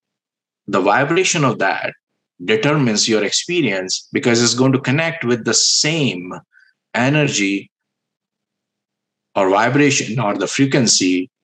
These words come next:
in the subconscious mind of the universe. And then it happens in our life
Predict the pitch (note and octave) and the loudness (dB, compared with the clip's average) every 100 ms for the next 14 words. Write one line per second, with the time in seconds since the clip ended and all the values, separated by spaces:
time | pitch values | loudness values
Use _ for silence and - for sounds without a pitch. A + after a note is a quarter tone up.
0 | _ _ _ A2 G#2+ G2 - - G2 - | _ _ _ -6 -2 -2 0 -2 -2 -6
1 | - B2+ C#3+ C3+ C#3 B2+ - - - - | 0 2 2 0 0 0 0 -4 -10 -10
2 | F2 G2+ G#2 A2 G#2+ G#2+ _ - F2 E2+ | -6 -2 0 -2 -4 -10 _ -6 -4 -2
3 | E2 E2+ F2+ D#2+ - - - - - - | 0 0 -2 -2 -4 -4 -2 -4 -6 -12
4 | _ _ _ - _ _ _ _ _ _ | _ _ _ -20 _ _ _ _ _ _
5 | _ _ _ _ _ _ _ _ _ _ | _ _ _ _ _ _ _ _ _ _
6 | _ _ _ _ _ _ _ _ - F#2+ | _ _ _ _ _ _ _ _ -4 -2
7 | F#2 F2+ B2+ C3+ B2 B2 B2 _ _ _ | 0 0 2 2 2 0 -4 _ _ _
8 | _ _ _ _ _ _ _ - F2+ - | _ _ _ _ _ _ _ -4 -2 0
9 | A2 A#2 A#2+ A2 A2 A2 G2+ F#2+ G2 F2+ | 0 0 0 2 0 0 0 0 0 0
10 | F2 | -2